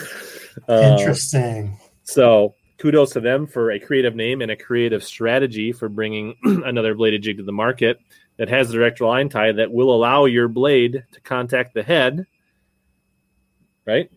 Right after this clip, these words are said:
Speaker 1: Which is one of the things that we love about a direct line tie.
Speaker 2: Make that clacking sound, huh?
Speaker 1: Yeah.
Speaker 2: Ah.
Speaker 1: And then it's got a l-, a weed guard on it, but super, like,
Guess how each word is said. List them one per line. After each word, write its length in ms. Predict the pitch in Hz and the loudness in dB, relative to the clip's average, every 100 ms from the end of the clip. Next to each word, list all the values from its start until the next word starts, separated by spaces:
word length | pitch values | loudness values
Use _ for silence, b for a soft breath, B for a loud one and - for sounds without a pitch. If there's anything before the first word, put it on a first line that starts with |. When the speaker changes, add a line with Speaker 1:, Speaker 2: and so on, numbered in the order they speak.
| _ | _
Speaker 1:
Which 180 | 113 120 | -8 -6
is 200 | 110 - | -8 -10
one 200 | 113 117 | -6 -2
of 60 | |
the 60 | 107 | -2
things 320 | - 117 113 | -4 -6 -4
that 120 | 107 | -6
we 100 | 98 | -6
love 200 | 104 110 | -2 0
about 340 | 117 107 107 117 | 0 0 0 -2
a 40 | |
direct 280 | 107 107 - | -4 -4 -4
line 180 | 113 123 | -6 -6
tie. 300 | 117 82 95 _ _ _ - | -6 -10 -16 _ _ _ -6
Speaker 2:
Make 240 | 127 131 | -4 -2
that 200 | 131 131 | -2 -4
clacking 460 | - 135 127 - 135 | 0 2 2 0 -2
sound, 420 | 135 170 180 113 | 2 2 2 0
huh? 300 | 117 127 175 - | 0 0 0 -2
Speaker 1:
Yeah. 60 | - | -4
Speaker 2:
Ah. 840 | 131 180 185 180 156 143 131 120 | 0 2 4 2 4 2 2 0
Speaker 1:
And 100 | 120 | 2
then 100 | 135 | 4
it's 140 | 131 | 2
got 180 | - 202 | 2 2
a 40 | 170 | 2
l-, 720 | 123 113 113 110 113 120 - | 0 -2 -10 -14 -6 -6 -4
a 80 | 117 | -4
weed 220 | 117 160 | -4 0
guard 180 | 226 220 | 2 2
on 140 | 226 | 0
it, 120 | 226 | -2
but 180 | - - | -8 -10
super, 460 | - - 165 147 117 | -14 -6 -6 -2 -2
like, 380 | 101 95 - | -2 -6 -10